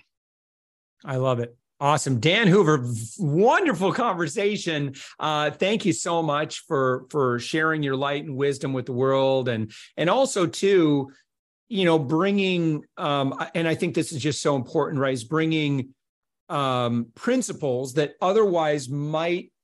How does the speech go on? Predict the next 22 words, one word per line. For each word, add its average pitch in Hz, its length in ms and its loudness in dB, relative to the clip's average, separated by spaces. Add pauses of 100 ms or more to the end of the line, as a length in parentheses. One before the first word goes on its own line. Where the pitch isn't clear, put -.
(360)
not 190 880 0
be 190 480 2
accessible 135 1160 4 (360)
to - 100 0
people 156 1000 6 (260)
who 185 200 2
really 214 460 6
deserve, 131 1080 2 (580)
you 156 120 0
know, 135 220 0
access 165 500 -4
to 143 640 6 (260)
those 165 320 6
truths 135 540 -2
in 254 220 0
a 359 80 0
way 170 400 2
that, 196 300 -4 (100)
that 175 240 -4
works 175 400 4
for 147 180 0
them. 123 400 -6